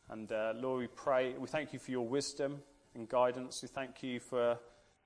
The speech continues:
the joy of marriage and the joy of singleness, whichever we've decided on. We thank you that your Spirit helps us to walk through both with grace and mercy towards others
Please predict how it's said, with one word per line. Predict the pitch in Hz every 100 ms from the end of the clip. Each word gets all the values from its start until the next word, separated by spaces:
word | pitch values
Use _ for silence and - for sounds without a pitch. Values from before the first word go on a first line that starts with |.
| _ 120
the |
joy | 113 - 139 139
of | 135
marriage | 135 143 143 147 143 - -
and | 117 120
the | 120
joy | 139 131
of | 123
singleness, | - 139 131 127 123 127 - -
whichever | 120 - 127 123
we've | 123 120
decided | - - 131 127 123
on. | 123 127 135 - - - - - -
We | 113
thank | - 127 117
you | 127
that | 123
your | 117 117
Spirit | - - 123 113
helps | 135 131 -
us | 120 -
to | 120
walk | 117 120 -
through | - 120 113
both | 123 123 -
with | 117 104
grace | - 123 123 123 - - - - _ -
and | 117 113
mercy | 120 120 - 117
towards | - 110 107 120
others | 117 117 113 -